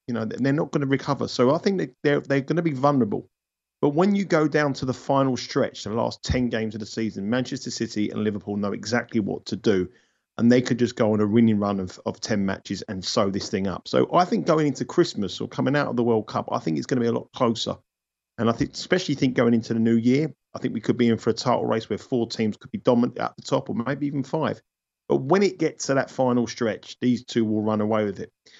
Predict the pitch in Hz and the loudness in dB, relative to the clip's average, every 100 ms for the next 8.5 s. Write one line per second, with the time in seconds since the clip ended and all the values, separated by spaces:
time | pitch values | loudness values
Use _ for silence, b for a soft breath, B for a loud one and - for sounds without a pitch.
0 | b 139 147 151 - 220 190 175 143 - | b 2 2 2 0 2 2 2 0 0
1 | 139 117 95 - - _ _ _ _ _ | 0 0 -2 -8 -16 _ _ _ _ _
2 | _ - - 127 147 160 175 185 147 139 | _ -8 -4 0 2 2 2 0 -2 -2
3 | 127 120 113 131 - 117 113 110 - 110 | -2 -2 -4 -6 -4 -2 0 -2 -2 -4
4 | 101 113 107 107 104 101 - - _ _ | -2 -2 -2 -2 -4 -4 -6 -6 _ _
5 | - 104 - - - _ _ _ _ _ | -4 -4 -4 -12 -12 _ _ _ _ _
6 | _ _ - 127 143 135 170 147 135 127 | _ _ -2 0 2 2 0 -2 -6 -6
7 | 135 123 131 117 113 120 - - 127 117 | -4 -4 -4 -4 -6 -10 -10 -4 -2 0
8 | 123 131 127 127 156 | 2 2 0 -2 -6